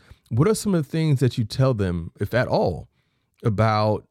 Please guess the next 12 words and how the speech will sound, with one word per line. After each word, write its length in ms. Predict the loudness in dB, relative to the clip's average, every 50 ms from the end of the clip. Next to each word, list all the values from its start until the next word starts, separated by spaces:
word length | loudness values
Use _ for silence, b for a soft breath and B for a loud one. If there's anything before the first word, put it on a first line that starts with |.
| _ _ -10
how 240 | -4 -2 0 0 2
much 200 | 2 0 0 2
they're 100 | 2 2
allowing 380 | 2 2 2 2 2 2 2 2
that 240 | 2 0 0 -2
to 200 | -4 -6 -8 -6
influence 520 | -2 -2 -2 -2 -2 -2 0 0 0 0 -2
their 120 | -2 -2
reasons 320 | 0 2 2 2 0 0 -2
for 120 | -4 -8
staying 260 | -6 -4 -4 -4 -4
together? 460 | -4 -4 -4 -4 -6 -6 -10 -16 -20